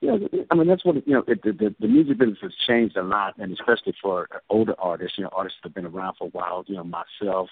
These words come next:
uh, included. Uh, I see people, you know, uh, who you know, who are icons like Aretha Franklin putting out records and people don't even know that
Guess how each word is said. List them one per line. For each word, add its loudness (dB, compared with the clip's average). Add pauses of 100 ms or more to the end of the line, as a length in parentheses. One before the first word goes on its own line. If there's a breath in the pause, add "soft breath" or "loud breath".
(500 soft breath)
uh, -8
included. -4
Uh, -8 (1200)
I -2 (100)
see -8
people, -8
you -12
know, -8
uh, -8
who -8 (420 soft breath)
you -8
know, -2
who -2
are -4
icons -4
like -4
Aretha -10 (100)
Franklin -8
putting -8
out -8
records -8
and -18
people -10
don't -8
even -12
know -8
that -8